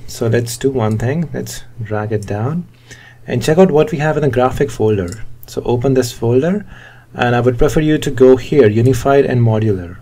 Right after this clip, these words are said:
All right, open this one again and go to the motors. Now here you will find motors with different graphics, gray, green, and red, typically three colors. So in our case, we need red and green or gray and green, whatever s-, suits your need, right?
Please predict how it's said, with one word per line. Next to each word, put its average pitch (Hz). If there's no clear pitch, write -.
All 98
right, 117
open 117
this 110
one 101
again 143
and 110
go 113
to 117
the 101
motors. 117
Now -
here 135
you 156
will 143
find 139
motors 135
with 117
different 147
graphics, 117
gray, 123
green, 117
and 101
red, 101
typically 147
three 127
colors. -
So 135
in 135
our 143
case, 131
we 131
need 131
red 120
and 113
green 143
or 143
gray 113
and 104
green, 92
whatever 147
s-, -
suits 117
your 104
need, 95
right? 120